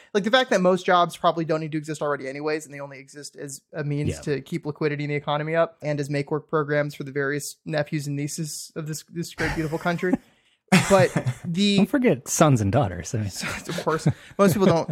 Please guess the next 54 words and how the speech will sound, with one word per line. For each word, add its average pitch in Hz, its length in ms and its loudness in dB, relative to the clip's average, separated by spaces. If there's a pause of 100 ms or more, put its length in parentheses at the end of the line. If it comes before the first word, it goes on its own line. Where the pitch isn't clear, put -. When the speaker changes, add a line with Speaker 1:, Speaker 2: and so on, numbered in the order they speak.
Speaker 1:
really. 175 200 4
Didn't 220 180 2
you 233 80 6
hear 233 160 6
Donald 214 200 4
Trump? 226 220 2
He 202 140 -2
said, 175 460 0
"Many 180 260 -2
of 202 80 -4
you, 208 100 -6
you 156 140 -6
don't 180 160 0
like 202 220 2
your 185 200 0
sons 190 240 2
and 180 80 -10
daughters 196 320 0 (100)
very 185 160 2
much. 196 380 -2
You - 60 -4
don't 92 80 4
Speaker 2:
Yeah, 95 40 4
Speaker 1:
like 101 140 0
your 113 100 0
Speaker 2:
well 104 60 4
Speaker 1:
kids 98 180 2
for 180 100 -10
good 214 140 2
reason." 202 340 -2 (340)
I 190 100 6
feel 214 240 4
a 196 60 2
sense 214 180 2
of 214 80 2
urgency 175 380 0
because 170 260 -4
it - 100 -14
feels 180 160 0
like 180 160 -2 (260)
you're 175 160 2
at 175 60 2
the 185 60 0
beginning 165 380 -2
of 151 80 -8
something, 156 540 -4
right? 156 180 2
And 160 100 -6
I 156 60 0
wanna 156 180 0
make 156 240 -4
shit - 360 -6 (100)
with 170 220 0
it. 156 260 0